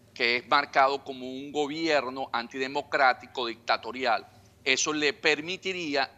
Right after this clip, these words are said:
generar un discurso, y lo ha hecho Madu-, eh, lo ha hecho Diosdado con las pocas visitas que ha tenido con Chano, utilizarlo como que no son señalados como con esos elementos. Para eso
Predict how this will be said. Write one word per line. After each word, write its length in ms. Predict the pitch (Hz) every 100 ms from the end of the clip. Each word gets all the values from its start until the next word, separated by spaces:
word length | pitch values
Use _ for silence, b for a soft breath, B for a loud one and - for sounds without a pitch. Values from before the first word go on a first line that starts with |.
| -
generar 440 | - 123 117 113 123
un 100 | 147
discurso, 520 | 156 - 185 - -
y 100 | -
lo 200 | 156 117
ha 100 | 110
hecho 320 | 123 180 180 151
Madu-, 440 | 123 127 147 151
eh, 100 | -
lo 120 | 123 113
ha 80 |
hecho 180 | 120 170
Diosdado 480 | 147 120 151 170 156
con 160 | 143 117
las 120 | 104 -
pocas 400 | 143 151 175 190 b b b
visitas 440 | - 135 - 165 185
que 80 | 139
ha 60 |
tenido 300 | 147 147 147
con 180 | - 151
Chano, 300 | 143 139 127
utilizarlo 680 | 123 131 123 - 131 147 156 b b _
como 280 | 143 135 131
que 140 | 156
no 480 | 135 143 160 185 180
son 500 | - - 156 147 107 - _ _ _
señalados 640 | - 135 117 135 156 139 -
como 280 | 127 120 120 - _ _ _
con 200 | 135 139
esos 300 | 180 - 117
elementos. 500 | 117 107 107 101 - -
Para 280 | 120 117
eso 520 | 127 151 170 - 123